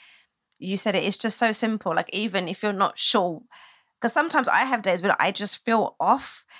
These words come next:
And hearing you say that just to say, "You know, I don't feel like myself right now," at least it's something. 'Cause sometimes, I sometimes have,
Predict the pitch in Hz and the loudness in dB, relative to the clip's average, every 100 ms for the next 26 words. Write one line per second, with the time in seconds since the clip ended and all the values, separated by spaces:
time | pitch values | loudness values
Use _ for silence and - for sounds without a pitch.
0 | - - 214 240 247 247 233 226 - 214 | -8 0 2 2 2 2 0 0 0 0
1 | 208 - - - - 202 202 247 151 190 | 2 0 -2 -6 -4 -2 2 4 4 4
2 | 190 180 202 113 185 - 214 196 185 - | 0 0 0 2 0 0 0 2 0 2
3 | 147 147 185 262 294 - - 247 254 - | 2 2 2 0 -4 -8 -4 -2 -2 -4
4 | 151 135 202 196 247 240 262 254 - - | -6 -4 -2 -2 -4 -2 0 0 -4 -14
5 | - - - - - 214 247 269 247 233 | -18 -18 -20 -18 -2 0 2 0 0 0
6 | 190 196 | 0 -2